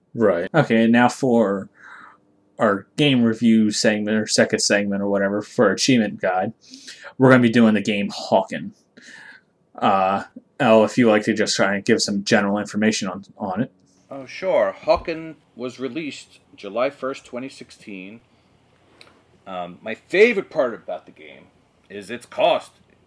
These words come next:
Speaker 2: It is absolutely free. It was published by five oh five Games and developed by Reloaded Games. Um, and it will take about five gigs on your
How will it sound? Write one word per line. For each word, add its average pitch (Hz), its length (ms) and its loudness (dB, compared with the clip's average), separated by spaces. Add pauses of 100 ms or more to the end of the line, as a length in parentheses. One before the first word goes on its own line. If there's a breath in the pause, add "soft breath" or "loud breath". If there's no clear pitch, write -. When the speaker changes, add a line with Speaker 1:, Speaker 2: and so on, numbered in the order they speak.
(120)
Speaker 2:
It 101 260 -18
is 101 300 -16
absolutely 110 640 -12
free. 110 460 -12 (1000)
It 98 140 -10
was 92 100 -16
published 120 440 -12
by 110 100 -8
five 107 260 -8
oh 113 100 -10
five 113 280 -10
Games 107 320 -14
and 95 200 -20
developed 95 340 -16
by 95 80 -12
Reloaded 95 580 -16
Games. 110 340 -16 (920)
Um, 92 420 -14 (280)
and 80 100 -20
it 80 80 -20 (200)
will 87 100 -18
take 104 340 -14
about 90 440 -10
five - 500 -10
gigs 113 460 -14 (440)
on 98 220 -16
your 101 340 -12